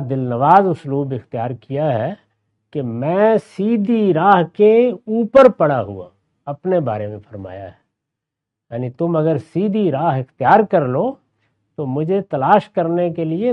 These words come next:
دائیں بائیں جانا نہیں پڑے گا، میں تو اس کے اوپر کھڑا ہوں، تمہارا انتظار کر رہا ہوں۔ یہی وجہ ہے کہ جو دعا ہمیں سکھائی گئی ہے، جو سب سے بڑی دعا ہے،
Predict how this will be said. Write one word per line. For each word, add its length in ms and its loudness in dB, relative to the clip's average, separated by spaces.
دائیں 320 -2
بائیں 280 -2
جانا 340 0
نہیں 140 0
پڑے 340 0
گا، 160 -4
میں 140 -6
تو 140 -2
اس 120 -4
کے 100 -6
اوپر 400 0
کھڑا 240 4
ہوں، 180 2
تمہارا 280 -4
انتظار 460 4
کر 200 -2
رہا 260 2
ہوں۔ 200 -4
یہی 300 2
وجہ 300 6
ہے 240 2
کہ 220 -6
جو 180 -6
دعا 340 4
ہمیں 260 -2
سکھائی 400 -6
گئی 280 -6
ہے، 120 -6
جو 160 -12
سب 300 -4
سے 160 2
بڑی 260 -2
دعا 360 -2
ہے، 160 -8